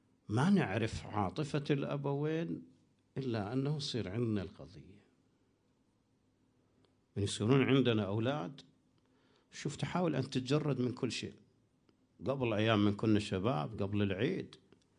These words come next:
ها تفصل وخياط وما أدري شنو. ها أنا أبشرك صار لي عشرين سنة ما أفكر يوم العيد أشتري شيء لنفسي، من الملابس نفس نلبسها.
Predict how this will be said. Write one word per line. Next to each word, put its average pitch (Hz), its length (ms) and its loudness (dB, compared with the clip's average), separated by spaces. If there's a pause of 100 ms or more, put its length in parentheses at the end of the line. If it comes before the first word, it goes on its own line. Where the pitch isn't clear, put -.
(760)
ها 104 300 -6
تفصل - 680 0
وخياط 98 960 0
وما 90 380 0
أدري 95 220 -4
شنو. 135 560 -2 (920)
ها - 280 -6
أنا 98 140 -8
أبشرك 101 480 -10
صار 95 220 -4
لي 95 120 -6
عشرين 101 360 -4
سنة 98 280 -6
ما 107 140 -2
أفكر 107 420 -4
يوم 95 220 -4
العيد 104 280 -4
أشتري 90 360 -10
شيء - 240 -12
لنفسي، - 420 -20
من 160 160 -12
الملابس 95 500 -10
نفس 92 240 -12
نلبسها. - 520 -14